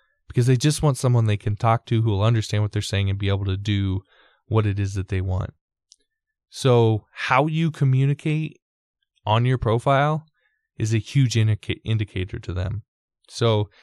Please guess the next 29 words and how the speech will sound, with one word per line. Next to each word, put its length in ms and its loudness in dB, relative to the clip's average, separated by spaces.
if 180 -6
you 80 -4
don't 320 0
take 280 0
the 120 -2
time 600 2
to 100 -2
write 280 2
very 220 2
much, 480 0
or 480 -2
the, 400 -4
your 160 -8
grammar 640 0
isn't 400 -2
very 300 2
good, 540 2
th-, 140 -6
those 520 2
things 440 0
are 100 0
things 300 0
that 60 0
are 60 0
gonna 180 -2
stick 340 -4
out 220 0
to 100 -6
them 420 -2